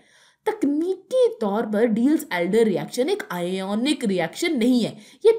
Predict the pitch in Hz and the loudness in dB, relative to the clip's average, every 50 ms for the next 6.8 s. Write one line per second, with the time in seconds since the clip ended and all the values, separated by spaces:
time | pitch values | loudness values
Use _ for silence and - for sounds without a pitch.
0 | - - 220 208 208 208 269 311 349 349 - 214 180 196 208 208 247 240 226 220 | 2 0 2 2 2 4 4 4 4 4 2 0 2 2 2 4 6 6 6 6
1 | 208 190 175 143 147 - - 185 160 143 135 127 - _ _ _ _ _ - - | 4 -2 -2 -4 -4 -6 -8 -8 -8 -8 -10 -12 -16 _ _ _ _ _ -20 -20
2 | _ _ - 381 415 427 427 415 - 427 453 440 427 403 302 208 190 226 277 302 | _ _ 2 4 4 4 4 2 4 4 4 4 4 2 0 0 0 0 0 -2
3 | - - 226 254 262 254 - - - 214 190 175 - - - 330 403 370 370 - | -2 -2 0 0 0 0 -2 -2 2 2 2 2 0 -2 -2 0 2 2 0 -2
4 | - - 214 190 202 214 196 - 240 262 254 226 220 220 220 - 269 254 233 208 | -6 -4 0 2 4 4 4 4 2 2 2 0 0 0 -2 -6 -8 -4 -2 -2
5 | 196 208 226 220 269 294 262 208 196 190 214 214 302 - 226 208 208 214 202 240 | 0 0 -2 -2 -2 -2 -2 -2 -2 -2 -4 -6 -6 -2 0 0 0 0 2 2
6 | 285 311 - 240 202 185 - - 165 156 - - 156 151 143 | 0 2 2 2 2 2 2 -2 -4 -4 -6 -10 -10 -10 -10